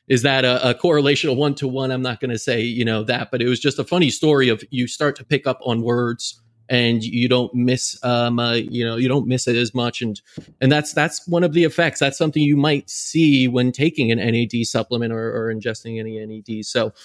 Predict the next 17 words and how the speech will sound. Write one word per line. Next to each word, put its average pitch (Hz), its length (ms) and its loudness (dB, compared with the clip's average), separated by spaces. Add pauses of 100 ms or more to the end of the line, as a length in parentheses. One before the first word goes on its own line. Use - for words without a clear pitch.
(240)
that's 156 200 2
something 151 300 4
you'll 123 140 4
see 123 200 -2
there. 113 180 0
For 139 140 -2
myself, 208 640 -2
though, 113 360 2 (340)
um, 123 280 2
you 123 100 4
know, 113 80 2
coming 139 260 2
from 127 180 0
a - 20 0
relatively 123 500 2
healthy 120 380 0
space, 113 560 0